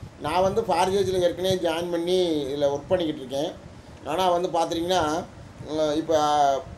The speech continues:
இங்க பாருங்க, ஆறு நாள்ல அறுபத்தி ரெண்டு லட்சம் அப்படின்னு சொல்லி கொடுத்துருக்காங்க. இவருடைய ஐடி நம்பர் பார்த்தீங்கன்னா, நூத்தி எழுபத்தாறு எழுநூத்தி முப்பத்தஞ்சு. இது உண்மைதானா, இவர் எவ்வளவு நாள் எவ்வளவு இன்கம் எடுத்திருக்காரு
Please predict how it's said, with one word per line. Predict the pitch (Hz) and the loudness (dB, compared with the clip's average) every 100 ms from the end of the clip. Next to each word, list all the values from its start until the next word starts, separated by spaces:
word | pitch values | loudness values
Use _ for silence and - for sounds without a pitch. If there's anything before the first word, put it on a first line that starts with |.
| - | -4
இங்க | 156 | -2
பாருங்க, | 151 156 151 147 190 - 135 170 | 2 2 2 2 0 -2 2 6
ஆறு | 214 233 | 6 6
நாள்ல | 208 196 196 185 175 - | 4 2 2 4 2 2
அறுபத்தி | - 160 208 220 | 0 2 2 0
ரெண்டு | 202 180 | 0 0
லட்சம் | 165 156 190 165 - - - | -2 0 0 0 -4 -14 -4
அப்படின்னு | 139 143 151 | -2 0 0
சொல்லி | 151 143 160 | -2 -4 -2
கொடுத்துருக்காங்க. | 151 135 127 - 127 120 | -2 -4 -10 -6 -6 -6
இவருடைய | 113 156 165 151 | -2 0 2 4
ஐடி | 143 185 202 | 4 2 0
நம்பர் | 175 165 | 0 0
பார்த்தீங்கன்னா, | 151 143 170 160 | 0 0 0 0
நூத்தி | 175 185 | 0 0
எழுபத்தாறு | 165 165 160 156 151 | 2 2 2 0 0
எழுநூத்தி | 147 147 139 135 | 0 0 -2 -8
முப்பத்தஞ்சு. | 120 135 131 120 127 160 - - - | -8 -8 -8 -8 -8 -12 -14 -16 -2
இது | 160 165 | 0 2
உண்மைதானா, | 175 220 208 180 170 175 165 - | 0 2 4 4 4 2 2 0
இவர் | 156 156 | 0 2
எவ்வளவு | 156 185 | 4 2
நாள் | 185 170 175 | 2 0 0
எவ்வளவு | 170 156 170 165 | 0 2 2 2
இன்கம் | 151 156 151 | 0 0 0
எடுத்திருக்காரு | 143 - 143 139 127 | -2 -4 -2 -2 0